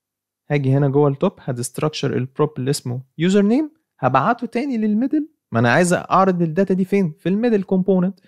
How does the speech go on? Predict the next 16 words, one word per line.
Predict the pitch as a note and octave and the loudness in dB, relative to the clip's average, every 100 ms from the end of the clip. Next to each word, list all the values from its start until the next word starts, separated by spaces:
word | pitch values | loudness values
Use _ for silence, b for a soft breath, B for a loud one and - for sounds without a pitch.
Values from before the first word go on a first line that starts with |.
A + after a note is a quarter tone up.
| b b b b - | b b b b 0
وبعد | F#3+ G#3+ | 2 4
الميدل، | G3 F#3 F#3 F3+ - | 4 4 2 0 0
اه | D3+ C#3+ | 2 2
خلاص | C3 C3+ C3 C3 | 2 0 0 -2
وصلنا | A#2 B2 A#2 | -2 -2 0
اهوت. | A#2 A2+ G#2+ - _ _ _ _ A#2 | -2 -4 -6 -12 _ _ _ _ -4
هروح | B2 - | -2 -2
هنا | B2+ | -4
في | - | -2
الميدل | A#2 C#3+ G#3 C4 - | -4 0 0 -2 -8
بالشكل | - - B2+ - | -16 -8 -6 -2
ده، | D3 C4+ _ _ _ _ _ | -2 -2 _ _ _ _ _
وهبتدي | C3+ C#3 C3+ C3 C3 B2+ C3+ - | -2 -2 -2 -2 -2 -2 -4 -10
أطبعه | B2+ B2 A2+ | -12 -4 -2
بالمنظر | A#2 A#2 A#2 A#2 A2 | -2 -4 -4 -4 -6
ده. | G2+ C#3+ | -8 -12